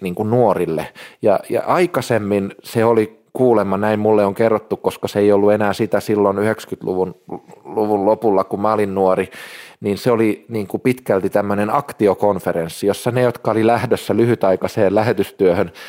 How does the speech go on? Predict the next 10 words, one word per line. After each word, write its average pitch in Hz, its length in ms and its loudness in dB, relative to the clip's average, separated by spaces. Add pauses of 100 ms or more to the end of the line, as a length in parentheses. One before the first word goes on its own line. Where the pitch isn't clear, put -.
(120)
seuraavana 101 560 2
kesänä 120 460 -2
kokoontui 104 600 0
yhteen 85 440 0
ja, 82 180 2
ja 87 160 2
heitä, 95 380 -2
heille 98 360 0 (520)
niin 95 180 -8
kuin, 95 280 -6